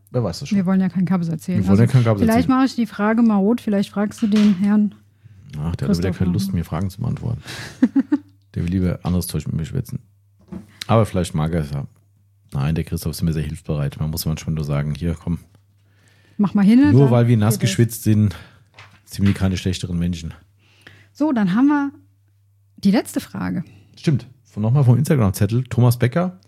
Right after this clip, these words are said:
Speaker 1: wollte wissen, wie sehen unsere Pläne für A P vierundzwanzig aus, wenn ihr das Rentenalter erreicht habt, einstellen und <laughs> übergeben? Äh, Rentenalter ist die Frage, wann ist das?
Speaker 2: Hast du da schon mal drüber nachgedacht?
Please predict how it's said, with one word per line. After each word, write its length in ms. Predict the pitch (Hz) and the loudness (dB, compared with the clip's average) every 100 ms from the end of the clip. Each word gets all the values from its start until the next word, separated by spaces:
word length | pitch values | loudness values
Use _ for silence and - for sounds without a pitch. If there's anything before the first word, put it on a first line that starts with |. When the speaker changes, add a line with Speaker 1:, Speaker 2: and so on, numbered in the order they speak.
| _ _ _ _ _ _ | _ _ _ _ _ _
Speaker 1:
wollte 260 | 107 113 107 | 0 2 2
wissen, 320 | 135 156 147 | 2 2 2
wie 140 | 104 | 2
sehen 220 | 107 156 170 | 4 4 2
unsere 180 | 147 | 2
Pläne 440 | 117 131 170 185 - | 0 2 2 2 -2
für 320 | - - 120 | -2 0 0
A 140 | - 147 | 0 0
P 160 | 175 | 2
vierundzwanzig 520 | 156 151 131 147 175 151 | 2 2 2 2 2 2
aus, 160 | 123 | 2
wenn 140 | 120 117 | 2 4
ihr 60 | |
das 120 | 101 | 4
Rentenalter 680 | 95 87 135 196 131 87 87 | 2 4 4 4 0 0 0
erreicht 440 | 87 82 87 - - | 0 0 -2 -2 -2
habt, 300 | 113 - - | -2 -2 0
einstellen 600 | 123 123 - 123 147 123 | 2 2 2 4 4 4
und 200 | 127 127 | 2 0
<laughs> 0 | |
übergeben? 680 | 117 117 110 117 139 98 76 - - - _ _ | 0 0 0 0 -2 -4 -10 -14 -20 -20 _ _
Äh, 60 | - | -12
Rentenalter 520 | 101 98 127 120 123 | -4 -2 0 0 0
ist 140 | 120 | 0
die 60 | 120 | -2
Frage, 420 | - 104 120 113 | -2 0 0 0
wann 160 | 110 117 | 0 0
ist 240 | 147 - | -2 -2
das? 240 | 92 - - _ - | -6 -6 -14 _ -2
Speaker 2:
Hast 160 | 190 | 0
du 40 | 196 | 0
da 100 | 180 | 0
schon 100 | 190 | 2
mal 120 | 185 | 0
drüber 180 | 185 185 | 0 0
nachgedacht? 500 | 294 - 233 202 | -2 -4 -6 -8